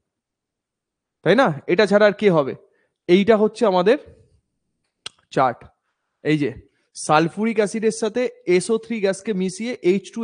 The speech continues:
এস টু ও সেভেন তৈরি করা হয়। এই যে এইচ টু এস টু ও সেভেন দেখতে পাচ্ছ, এর নাম হচ্ছে ওলিয়াম। এটা জানতে চায় পরীক্ষায় যে ওলিয়ামের রাসায়নিক সংকেত বলো, বা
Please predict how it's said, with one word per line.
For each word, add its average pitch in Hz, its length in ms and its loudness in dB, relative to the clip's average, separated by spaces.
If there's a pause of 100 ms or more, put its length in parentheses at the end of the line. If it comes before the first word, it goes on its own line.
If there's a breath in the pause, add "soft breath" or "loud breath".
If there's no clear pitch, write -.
এস 196 140 -6
টু 226 140 -8
ও - 20 -2 (100)
সেভেন 196 260 -4
তৈরি 175 200 -4
করা 156 140 -2
হয়। 143 120 -4
এই 151 80 -10
যে 165 120 -2
এইচ 160 180 -4
টু 208 120 -12
এস 185 120 -6
টু 208 140 -10
ও - 100 -6
সেভেন 190 260 -4
দেখতে 175 240 -8
পাচ্ছ, 185 180 -6 (560 soft breath)
এর 175 200 0
নাম 180 140 0
হচ্ছে 190 160 -6 (180)
ওলিয়াম। 175 380 0 (220)
এটা 170 220 -2
জানতে 175 300 -4
চায় 147 160 -6 (180)
পরীক্ষায় 151 380 -6
যে 156 60 -2 (180)
ওলিয়ামের 202 480 -2 (100)
রাসায়নিক 185 360 -6 (100)
সংকেত 180 300 -6 (100)
বলো, 123 160 -6 (500)
বা 135 80 -2